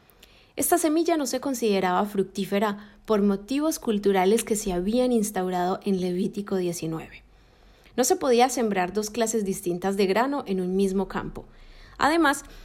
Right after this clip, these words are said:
que la mostaza podía crecer de manera salvaje y apoderarse de otras secciones de la tierra que tenían diferentes cosechas. Asimismo, Jesús fue despreciado por los judíos,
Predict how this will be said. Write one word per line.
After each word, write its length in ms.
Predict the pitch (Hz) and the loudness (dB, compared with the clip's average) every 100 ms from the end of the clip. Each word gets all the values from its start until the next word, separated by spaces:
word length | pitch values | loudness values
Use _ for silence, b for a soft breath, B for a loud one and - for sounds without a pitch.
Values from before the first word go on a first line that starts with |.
| B - | B -2
que 120 | 214 | 2
la 100 | 202 | 4
mostaza 420 | 214 214 226 277 | 2 0 -2 -2
podía 400 | 226 202 208 226 | 0 2 2 0
crecer 460 | 233 208 190 196 185 | -2 -2 -2 -2 0
de 100 | 254 | 0
manera 400 | 226 190 185 226 | 0 0 0 -2
salvaje 800 | - 190 175 175 220 - 208 240 B B B | -4 -4 -2 -2 -4 -4 -6 -6 B B B
y 80 | 233 | 4
apoderarse 600 | 220 233 233 233 233 277 | 6 6 6 4 2 -2
de 180 | 285 285 | -2 -4
otras 240 | 277 262 | -4 -6
secciones 680 | - 202 202 - 202 196 208 | -4 -6 -6 -4 0 0 0
de 100 | 220 | 0
la 120 | 180 | -2
tierra 420 | - 254 277 - | -4 -6 -4 -4
que 120 | 202 | -6
tenían 420 | 196 185 185 185 | -4 -4 -2 0
diferentes 800 | 202 202 - 175 196 202 196 196 | 0 -2 -4 -2 0 0 -2 -8
cosechas. 640 | - 175 - - - - - - - - - - - - - - _ - - B B B B B - | -10 -12 -12 -14 -16 -18 -20 -20 -20 -20 -20 -20 -20 -20 -20 -20 _ -20 -20 B B B B B -6
Asimismo, 460 | 240 302 359 370 | -2 2 2 2
Jesús 480 | 370 254 220 208 - - - | 0 -2 -2 -2 -4 -16 -20
fue 340 | - 226 240 | -2 4 6
despreciado 680 | 233 233 190 190 185 175 180 | 6 2 -2 -2 0 -2 -2
por 140 | 202 | -2
los 120 | 190 | -2
judíos, 540 | 175 175 165 - 208 | -4 -6 -6 -6 -10